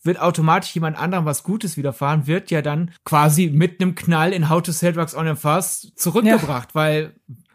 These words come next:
Speaker 1: wird er sich nicht aus Versehen, äh, in den Tod reiten, wird's den Hauptfigur von How to Sell Drugs Online Fast ja schlechter gehen. Aber weil er stirbt, geht's den anderen gut. Also, äh, sozusagen, Buba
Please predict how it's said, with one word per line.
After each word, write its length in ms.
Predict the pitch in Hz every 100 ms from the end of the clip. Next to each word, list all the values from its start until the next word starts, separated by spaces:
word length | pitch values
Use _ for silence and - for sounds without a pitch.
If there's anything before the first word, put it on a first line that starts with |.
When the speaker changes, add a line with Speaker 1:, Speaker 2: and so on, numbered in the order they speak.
| _ _
Speaker 1:
wird 260 | 175 285 285
er 140 | 202
sich 260 | 151 175 190
nicht 180 | 175 160
aus 160 | 196
Versehen, 840 | 190 160 185 202 214 220 185 190 - _ - - -
äh, 380 | - 190 190 190
in 80 | 196
den 140 | 190
Tod 360 | 170 220 220 185
reiten, 720 | 165 147 143 143 175 214 - _ _
wird's 240 | 175 208 196
den 140 | 175
Hauptfigur 440 | 202 180 208 185
von 260 | 175 202 180
How 120 | 170
to 100 | 180
Sell 160 | 160 185
Drugs 200 | 175 160
Online 200 | 175 175
Fast 300 | 233 262 208
ja 60 |
schlechter 340 | 143 127 - 120
gehen. 180 | 120 117
Aber 240 | 123 113
weil 360 | 139 202 285 -
er 200 | 139 135
stirbt, 540 | - 143 147 226 226
geht's 240 | - 156 -
den 140 | 160
anderen 480 | 135 147 147 139 170
gut. 300 | 285 180 -
Also, 360 | 147 151 170 160 - - - - _
äh, 540 | 202 190 185 190 185
sozusagen, 580 | 165 196 208 180 196 180
Buba 720 | 160 220 240 240 233 226 220